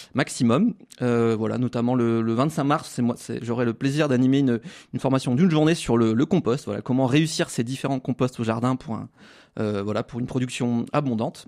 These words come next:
Et puis on a aussi un super programme, euh, qu'on porte depuis maintenant une quinzaine d'années, le, le programme volontaire, d'immersion volontaire. Donc ça, c'est vraiment pour tous les âges. C'est une, un programme qui permet à des gens de venir s'immerger dans nos jardins pendant deux à trois semaines, voilà, de, de mars à octobre.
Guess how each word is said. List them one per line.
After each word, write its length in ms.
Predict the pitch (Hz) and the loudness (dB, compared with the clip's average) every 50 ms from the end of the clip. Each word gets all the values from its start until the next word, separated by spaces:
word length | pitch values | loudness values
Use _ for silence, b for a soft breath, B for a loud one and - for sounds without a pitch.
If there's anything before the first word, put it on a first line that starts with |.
| - - | -10 -6
Et 80 | 131 127 | -6 -2
puis 100 | 147 151 | 0 2
on 80 | 139 | 2
a 80 | 143 143 | 2 2
aussi 220 | 147 - - - | 0 -2 -2 -2
un 240 | 165 139 131 120 120 | 0 0 2 0 -2
super 400 | - - - 160 156 - 160 156 | -4 -6 -8 -6 -4 -4 -6 -6
programme, 480 | - - - 127 120 120 135 147 151 131 | -6 -8 -4 -2 0 0 2 4 4 6
euh, 160 | 120 117 117 B 190 B B B - | 6 6 6 B -2 B B B -8
qu'on 100 | - 117 | -6 -2
porte 200 | - - 143 139 | 2 2 2 4
depuis 200 | 131 120 - 143 | 2 2 2 2
maintenant 340 | 131 123 120 - 131 131 135 | 2 2 0 0 0 2 2
une 140 | 131 123 117 | 2 2 2
quinzaine 300 | - 131 143 147 156 151 | 2 0 2 2 4 4
d'années, 260 | 139 143 147 156 160 | 4 4 4 4 4
le, 160 | 165 135 117 - - - | 4 4 2 0 -2 -4
le 100 | 127 127 | -4 -4
programme 400 | - - 139 123 139 147 135 123 | 0 0 2 2 4 4 4 4
volontaire, 560 | 117 123 170 190 180 151 - 135 135 147 131 | 4 4 4 4 4 4 2 2 2 2 0
d'immersion 420 | 139 127 147 151 143 - - - 139 | 0 0 0 -2 -2 -2 -4 -4 -2
volontaire. 400 | 127 120 120 117 - 131 156 180 B B B B B B B B | 0 0 0 0 0 -2 -2 -4 B B B B B B B B
Donc 100 | 123 117 | -4 -2
ça, 80 | 156 165 | -2 0
c'est 120 | - 147 | 0 0
vraiment 200 | 113 120 139 165 | 2 2 0 0
pour 200 | 160 - 117 - | -2 -6 -10 -8
tous 120 | - - | -4 0
les 180 | 170 156 139 123 | 2 4 4 4
âges. 220 | 139 185 196 - | 4 2 0 -2
C'est 100 | - - | -2 0
une, 200 | 127 123 120 113 - | 2 2 2 2 0
un 100 | - 120 | 0 -2
programme 440 | 120 - - 127 127 135 156 170 165 | -2 -2 -2 0 0 2 0 0 -2
qui 120 | - - | -4 -6
permet 360 | 131 - 127 120 127 127 139 143 | -4 -2 -2 0 2 2 2 2
à 80 | 139 | 2
des 100 | 131 131 | 2 2
gens 140 | 127 143 160 | 0 0 0
de 80 | 156 127 | -2 -2
venir 240 | 135 139 135 131 | 0 0 0 -2
s'immerger 440 | - - - 190 185 170 156 156 165 | -4 -4 -2 -2 0 0 0 0 0
dans 120 | 151 156 147 | 0 0 0
nos 120 | 143 131 | 0 0
jardins 280 | 120 127 120 131 139 135 | 0 0 2 0 0 -2
pendant 320 | - 127 120 113 107 110 B B B B B B B - | -2 -2 -2 -2 -2 -4 B B B B B B B 0
deux 140 | 117 135 160 | 2 4 4
à 60 | 165 | 4
trois 180 | - - 123 139 | 4 2 0 0
semaines, 260 | - - 131 190 180 | 0 0 -2 0 2
voilà, 180 | 120 117 135 | 2 2 2
de, 180 | 127 113 113 110 | 2 2 0 0
de 100 | 110 117 | 0 2
mars 260 | 117 120 - - - - | 2 2 2 2 0 -2
à 60 | 131 | -2
octobre. 400 | 120 - - 139 202 214 - | -2 0 -2 -2 0 -2 -4